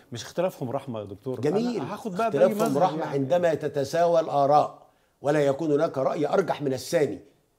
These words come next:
Speaker 2: فلما يقول الإمام أبو حنيفة يقول إنه لمس المرأة، م-، مطلق لمس ال-، المرأة بلا حائل
Speaker 1: آه.
Speaker 2: ينقض الوضوء. الإمام الشافعي قال إنه، آه، آه، آه، إذا كان بشهوة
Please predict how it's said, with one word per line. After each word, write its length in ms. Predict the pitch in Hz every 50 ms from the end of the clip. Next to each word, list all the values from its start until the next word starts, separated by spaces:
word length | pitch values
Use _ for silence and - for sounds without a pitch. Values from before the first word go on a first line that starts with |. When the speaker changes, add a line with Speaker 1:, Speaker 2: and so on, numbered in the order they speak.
| _ _
Speaker 2:
فلما 340 | - 135 131 123 120 127 135 120
يقول 240 | 131 127 131 131
الإمام 340 | 120 113 117 151 185 196 196
أبو 200 | 151 147 139 143
حنيفة 440 | 139 - 147 135 156 185 190 - 143
يقول 440 | 143 143 - 156 170 170 160 147 - - - - _ _ _ _ - _
إنه 460 | - 165 160 156 156 156 151 151 147 - -
لمس 500 | 135 143 156 196 226 240 247 196 - 214
المرأة، 680 | 208 180 170 170 175 175 170 165 135 127 120 113 113 - _ _ _ _ _ _ _ _ _ _ _ _ _ _ _ _ _ _ _ _ _ _ _ _ _ _ _ _
م-، 400 | - 107 110 120 131 - 131 165
مطلق 460 | 202 220 220 220 156 143 131 135 -
لمس 420 | 135 135 160 190 190 160 117 - 147
ال-، 260 | 135 120 120 123 123
المرأة 680 | 123 123 127 113 117 120 131 160 180 180 - 107 117
بلا 300 | 113 107 147 160 156 143
حائل 520 | 131 - - 175 185 185 196 214 196 185 - - -
Speaker 1:
آه. 260 | 104 101 98 98 - _ _ _
Speaker 2:
ينقض 420 | - 135 165 175 156 - 156 151 156
الوضوء. 420 | 160 147 147 147 135 143 147 135 - - - _ _ _ _ _ _ _ _ _ _ _ _ _ _ _ -
الإمام 380 | 123 135 139 127 156 185 208 202
الشافعي 640 | 170 - - 180 190 185 185 180 196 202 185 - - -
قال 220 | 139 160 175 180
إنه، 380 | 185 - 160 170 170 170 175 180 180 180 - - - _ _ _ _ _ -
آه، 260 | 139 139 135 135 135
آه، 600 | 127 120 120 127 131 131 123 127 127 123 123 117
آه، 40 | 123
إذا 180 | 120 110 117 131
كان 240 | 135 165 165 160 147
بشهوة 480 | 147 - 147 156 147 127 117 104 -